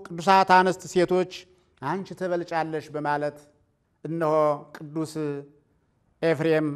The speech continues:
የምስጋና መፍሰሻ የሆነው ስለ ድንግል ማርያም ሰፋ አድርጎ የተናገረው በውዳሴ ማርያም ይህን ይናገራል።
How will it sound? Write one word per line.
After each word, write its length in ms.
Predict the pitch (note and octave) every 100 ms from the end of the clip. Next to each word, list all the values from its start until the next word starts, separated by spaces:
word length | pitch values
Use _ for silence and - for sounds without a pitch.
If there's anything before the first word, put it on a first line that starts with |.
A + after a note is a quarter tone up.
| D3+ - _ _ _ _ _ _ _
የምስጋና 560 | C3 F3 F3 F3+ E3+ E3 D#3+
መፍሰሻ 380 | E3 C3 D#3 D#3+
የሆነው 400 | D3+ D3 C#3+ D3+ D3 D3+
ስለ 160 | - D#3+
ድንግል 280 | E3+ D#3+ E3
ማርያም 360 | D#3+ D#3 D#3 D3+
ሰፋ 180 | D3+ C#3+
አድርጎ 220 | C#3+ C#3
የተናገረው 640 | C#3 C#3+ C#3+ B2+ A#2 C#3 C#3+ C#3 _ _ _ _ _
በውዳሴ 460 | A#2+ C#3 - D#3 D3 D3
ማርያም 400 | C#3+ C3+ C3+ C3+ D3+
ይህን 200 | C#3 C#3
ይናገራል። 580 | C3+ C3+ B2 B2 G#2+